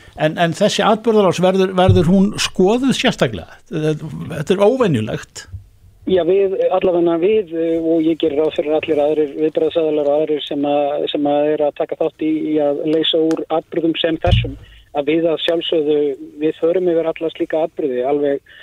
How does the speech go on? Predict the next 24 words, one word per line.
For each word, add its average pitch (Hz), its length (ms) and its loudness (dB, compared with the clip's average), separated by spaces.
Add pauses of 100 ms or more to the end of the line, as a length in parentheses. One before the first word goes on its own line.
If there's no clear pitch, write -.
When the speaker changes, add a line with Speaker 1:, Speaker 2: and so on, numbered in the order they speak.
(160)
Speaker 2:
alveg 151 340 0
óháð 160 240 2
því 160 140 -2
hvað 151 260 -4
gerist, 190 320 -2
til 147 140 -4
þess 139 160 -6
að - 40 -20
bara 139 200 0 (160)
greina 160 500 0
og 143 120 0
rýna 165 420 0
og, 147 260 0 (120)
og 151 140 -4
síðan 156 380 -2
bara 156 220 0 (240)
nota 156 420 -2
reynslu 170 320 -2
til 170 160 -2
þess 165 160 -2
að - 400 -6 (420)
gera 170 360 0 (380)
enn 170 200 -2
betur. - 260 -4